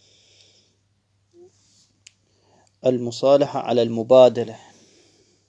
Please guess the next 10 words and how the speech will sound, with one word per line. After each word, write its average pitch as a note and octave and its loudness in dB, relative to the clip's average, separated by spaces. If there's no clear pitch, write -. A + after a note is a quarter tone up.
مبادلة B2+ 0
دينين A#2+ -2
على A2+ -4
شخص - -12
واحد، G#2+ -10
حيث D#3+ -4
إن B2 -4
المبادلة A2+ -2
تفيد B2+ -10
فائدة C3 -4